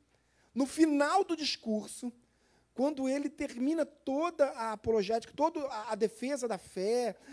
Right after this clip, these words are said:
a, com a história dos, dos heróis da fé, ele diz assim, "Mas Estevão, cheio do Espírito Santo, fitou os olhos no céu e viu a glória de Deus e Jesus, que estava à sua direita,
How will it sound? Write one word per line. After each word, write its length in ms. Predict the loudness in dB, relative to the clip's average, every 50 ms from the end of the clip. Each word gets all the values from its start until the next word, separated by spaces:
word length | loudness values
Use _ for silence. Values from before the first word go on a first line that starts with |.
| -16 -16 -18 -14 -6
a, 200 | -4 -4 -4 -2
com 200 | -4 -6 -2 -2
a 80 | -2
história 680 | -2 -2 -4 -6 -2 2 4 6 6 6 6 6 4 2
dos, 280 | 0 -2 -4 -4 -6
dos 160 | -10 -8 -2 2
heróis 320 | 2 4 4 4 2 2
da 100 | -2 -6
fé, 380 | -6 -6 -2 2 2 2 2 0 -8 -16 -14 -6
ele 160 | -4 -4 -4 -2
diz 140 | -2 -2
assim, 180 | -2 -2 -2 -2
"Mas 240 | 0 2 0 0 -2
Estevão, 480 | -4 -6 -2 2 6 6 6 6 4
cheio 500 | 0 0 -2 0 4 6 8 8 8 8
do 80 | 8 6
Espírito 380 | 2 2 0 -2 -2 -2 -2 -4
Santo, 500 | -8 0 2 4 4 4 2 0 -6 -8 -10 -12 -18 -16 -8 0
fitou 420 | 2 2 4 6 6 8 8 8
os 140 | 6 8 10
olhos 260 | 10 10 10 8 4
no 100 | -2 -6
céu 520 | -4 -4 0 4 8 8 10 10 8 6 4 -4 -4 4
e 100 | 4 4
viu 280 | 6 6 6 10 10 10
a 80 | 10
glória 680 | 10 8 12 12 12 12 12 12 12 12 12 12 10 10 8 -8 -18 -20 -14 -6
de 140 | -4 -2 6
Deus 600 | 10 10 10 10 10 6 4 0 -6 -10 -12 _ _ _ _ 0
e 60 | 2
Jesus, 720 | 2 6 6 6 6 6 2 2 2 2 0 -2 -6 -10 -12 _ _ _ _ _ _ _ -4
que 80 | -4
estava 540 | -2 -2 -2 0 2 2 4 4 4 2 2
à 120 | 0 0
sua 300 | -4 -4 -2 0 2 2
direita, 580 | 2 2 6 8 8 8 8 6 4 0 -4 -4